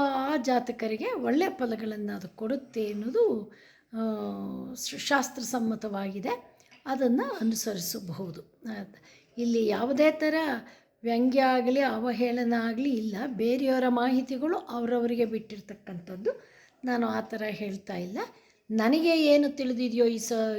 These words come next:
ಈ ವಿ-, ಈ ವಿಷಯದಲ್ಲಿ, ಜ್ಯೋತಿಷ್ಯ ಶಾಸ್ತ್ರದಲ್ಲಿ, ಅದನ್ನು ನಿಖರವಾಗಿ, ಆ, ಮ್,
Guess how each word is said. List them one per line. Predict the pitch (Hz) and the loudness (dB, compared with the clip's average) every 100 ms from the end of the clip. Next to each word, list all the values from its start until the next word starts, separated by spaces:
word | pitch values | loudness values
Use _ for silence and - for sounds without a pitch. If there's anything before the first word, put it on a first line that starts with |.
| 214 | -2
ಈ | 233 | -2
ವಿ-, | 220 226 220 220 208 | 0 0 -2 -2 -4
ಈ | |
ವಿಷಯದಲ್ಲಿ, | 233 233 247 233 208 208 226 262 | -2 0 2 4 2 0 -2 -4
ಜ್ಯೋತಿಷ್ಯ | 233 226 220 226 - 233 | -2 -2 -2 -4 -8 -10
ಶಾಸ್ತ್ರದಲ್ಲಿ, | 196 233 226 - 233 202 220 349 - - - - 311 | -6 -4 -4 -8 -10 -6 -4 -6 -8 -20 -20 -16 -2
ಅದನ್ನು | 262 285 285 339 | 2 4 6 4
ನಿಖರವಾಗಿ, | 247 233 247 240 247 240 302 359 - - _ 226 | 2 0 0 0 0 0 -2 -4 -8 -20 _ -6
ಆ, | 233 233 226 226 220 | -2 0 0 2 2
ಮ್, | 220 214 | 0 0